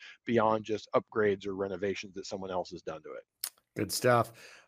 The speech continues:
Speaker 2: Um, so I just, I, this isn't a question, but it's a comment, and it's kinda something we, we touched on earlier a little bit.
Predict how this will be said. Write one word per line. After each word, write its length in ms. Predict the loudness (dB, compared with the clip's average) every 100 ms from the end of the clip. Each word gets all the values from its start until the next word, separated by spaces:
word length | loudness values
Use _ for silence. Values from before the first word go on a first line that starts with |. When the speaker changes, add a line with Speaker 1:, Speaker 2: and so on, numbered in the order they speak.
| 4
Speaker 2:
Um, 800 | 8 8 8 8 8 6 4 6
so 160 | 10
I 80 | 10
just, 240 | 8 2 4
I, 160 | 4
this 300 | 4 4 6
isn't 180 | 4 4
a 60 | 2
question, 420 | 6 6 6 2
but 80 | 0
it's 120 | -2
a 60 |
comment, 600 | -2 2 2 2 2 0 0
and 100 | -2
it's 140 | -4
kinda 240 | 0 0
something 340 | 2 0 0 -2
we, 160 | -2 -4
we 140 | -6
touched 380 | 0 0 2 2
on 180 | 2 2
earlier 340 | 2 4 4
a 60 | 2
little 180 | 2
bit. 320 | 2 2 0